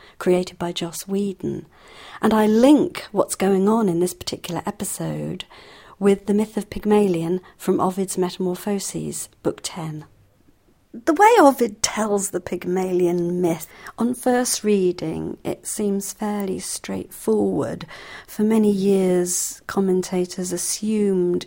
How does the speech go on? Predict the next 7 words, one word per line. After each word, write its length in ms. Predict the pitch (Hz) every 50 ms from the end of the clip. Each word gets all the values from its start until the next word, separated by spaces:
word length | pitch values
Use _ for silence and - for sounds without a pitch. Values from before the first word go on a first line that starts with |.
| -
it 220 | - 233 - - -
was 200 | 208 180 175 185
a 60 | 185
story 640 | 180 - - - 208 202 196 196 196 190 190 185 185
of 400 | 180 175 180 180 - - - - - _ _ - - - - - - - - - - - _ -
artistry 880 | 170 170 165 170 170 - - - - - - - - - 175 175 170
and 260 | 175 170 175 170 170